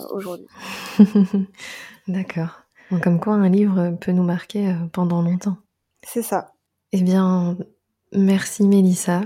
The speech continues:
Speaker 2: de, d'avoir accordé du temps pour cet échange, d'avoir répondu à mes questions. Euh, je rappelle à nos auditeurs que tu as auto-édité un livre au début du mois et qu'il est disponible sur Amazon. Et, euh, je te souhaite le meilleur pour cette sortie de livre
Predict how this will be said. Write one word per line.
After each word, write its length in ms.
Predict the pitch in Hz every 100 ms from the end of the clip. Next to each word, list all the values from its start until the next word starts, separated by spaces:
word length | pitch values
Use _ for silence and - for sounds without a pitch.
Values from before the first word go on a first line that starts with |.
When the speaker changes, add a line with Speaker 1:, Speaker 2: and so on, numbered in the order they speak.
| -
Speaker 2:
de, 480 | 180 170 170 170 170
d'avoir 320 | 170 170 170
accordé 400 | 175 - 196 196
du 160 | 190 185
temps 260 | - 196
pour 220 | 214 196 175
cet 240 | 180 170
échange, 460 | 175 - 185 220 208
d'avoir 400 | 180 175 175 165
répondu 540 | 185 - 208 196 208
à 80 | 196
mes 140 | 185
questions. 420 | 180 175 - 208 247 - - - - - _
Euh, 380 | 185 175 165 160
je 100 | 170
rappelle 280 | 185 180 196
à 100 | 190
nos 220 | 185 180
auditeurs 500 | 180 180 190 208 202
que 380 | - 185 170 170
tu 680 | 165 - 180 170 165 165 170
as 480 | - 160 160 165 156 - _ -
auto-édité 840 | 196 - 214 196 185 226 202 202
un 100 | 175
livre 340 | 185 202 185
au 20 |
début 260 | 170 175 185
du 140 | 185
mois 220 | 180 180 202
et 20 |
qu'il 180 | - 175
est 60 |
disponible 720 | 165 165 - 180 196 180 170
sur 220 | 170 185 175
Amazon. 420 | 170 160 170 220 220 - - - _ -
Et, 220 | 170 170
euh, 60 | 156
je 140 | 160
te 160 | 180 175
souhaite 400 | - - 196 -
le 160 | 180
meilleur 560 | 180 202 190 190 208 -
pour 180 | - -
cette 180 | - 175
sortie 400 | - - - 202
de 80 | 180
livre 280 | 175 226